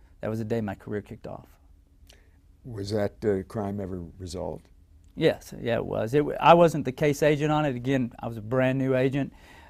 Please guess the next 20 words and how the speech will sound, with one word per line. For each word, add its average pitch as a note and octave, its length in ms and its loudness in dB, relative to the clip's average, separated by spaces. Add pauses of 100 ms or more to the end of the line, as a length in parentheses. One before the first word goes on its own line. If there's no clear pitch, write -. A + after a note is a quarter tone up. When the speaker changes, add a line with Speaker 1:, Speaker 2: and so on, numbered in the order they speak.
Speaker 1:
Uh, G#2+ 440 2
that's A#2+ 220 -2
why A#2+ 140 2
they A#2 120 0
had B2 200 2
me B2 200 0
in A2 120 -2
the G#2+ 200 -4 (140)
floorboard A#2 380 -2
of G#2+ 80 -4
the G#2+ 60 -8
car A#2 360 0
versus G#2 680 -8 (340)
on G#2+ 160 -4
the A2+ 80 -4
clipboard A2+ 480 -4
writing A2 240 0
down G#2+ 160 -6
the G2+ 60 -8
facts. - 640 -10